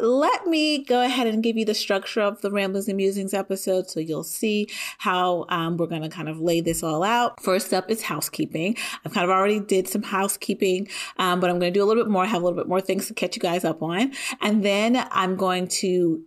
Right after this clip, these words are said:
break down, um, how I always do, kind of the categories of dramas, how I'll be talking about them.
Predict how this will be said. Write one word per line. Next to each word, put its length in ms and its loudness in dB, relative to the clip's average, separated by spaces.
break 340 0
down, 580 0
um, 320 -2
how 160 0
I 80 0
always 360 2
do, 140 0
kind 180 -6
of 120 -8
the 60 -8
categories 640 -2
of 140 -6
dramas, 280 -6
how 180 -10
I'll 120 -6
be 120 -8
talking 380 -4
about 240 0
them. 280 2